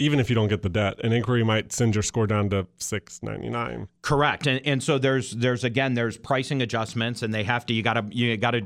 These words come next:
Speaker 2: have lines right there that's gonna be there, and lots of times they're in twenty point buckets. So y-, your example there, if you go from seven oh one to six ninety-nine,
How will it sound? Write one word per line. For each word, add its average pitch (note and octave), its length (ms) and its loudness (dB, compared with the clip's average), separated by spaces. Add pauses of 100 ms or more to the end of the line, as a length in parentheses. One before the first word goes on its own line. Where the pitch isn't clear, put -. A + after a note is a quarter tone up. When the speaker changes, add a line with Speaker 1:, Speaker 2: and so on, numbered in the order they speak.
Speaker 2:
have G#2+ 220 0
lines G#2+ 460 0
right A2 220 -2
there A2+ 180 0
that's G#2 160 -6
gonna A2+ 180 -2
be D3 140 0
there, A2 180 0
and A2 100 -2
lots A#2 200 -4
of A#2 80 -6
times A#2 240 -2
they're A2+ 160 -2
in G#2 80 -4
twenty A#2 340 -6
point G#2+ 340 -6
buckets. C#3 480 -4
So A2+ 280 -2 (440)
y-, A#2+ 140 0
your B2 280 0
example A2+ 440 -2
there, B2+ 300 0
if A2 120 -6
you B2 100 0
go B2 140 0
from A#2 160 -2
seven A#2+ 320 -2
oh A2+ 40 -2
one A2+ 220 -2
to G#2+ 60 -4
six - 300 -4
ninety-nine, A2 840 0